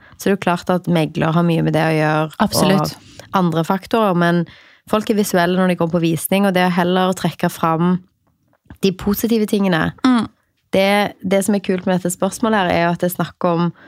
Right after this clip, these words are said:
Speaker 1: hun starter med at hun vil høre mer om det å ha en boligstyling-business, og det har jo meg og deg, det var der vi startet.
Speaker 2: Ja, det, det var jo det, fordi vi så veldig potensial i et marked.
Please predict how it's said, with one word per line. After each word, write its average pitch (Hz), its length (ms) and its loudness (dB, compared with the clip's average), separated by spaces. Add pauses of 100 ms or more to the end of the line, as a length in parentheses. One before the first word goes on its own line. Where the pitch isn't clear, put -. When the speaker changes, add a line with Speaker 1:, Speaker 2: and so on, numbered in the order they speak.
(360)
Speaker 1:
hun 202 80 0
starter 180 600 -4
med 170 460 2 (300)
at 180 160 -2
hun 180 80 0
vil 185 120 2
høre 170 280 0
mer 160 260 0
om 170 140 2
det 160 100 2
å 165 80 0
ha 160 200 0
en 165 100 0
boligstyling-business, 180 1040 0
og 175 240 -4 (100)
det 202 140 2
har 196 120 2
jo 180 60 2
meg 175 140 2
og 175 60 0
deg, 165 240 2 (580)
det 190 80 2
var 208 60 2
der 190 160 4
vi 175 120 4
startet. 185 520 -2 (200)
Speaker 2:
Ja, 220 200 4 (300)
det, 240 240 2 (460)
det 214 100 2
var 190 180 4
jo 320 60 4
det, 285 100 4 (100)
fordi 254 200 2
vi 247 80 4
så 240 180 2 (160)
veldig 180 440 2
potensial 180 540 2
i 160 80 4
et 170 80 -2
marked. 190 480 0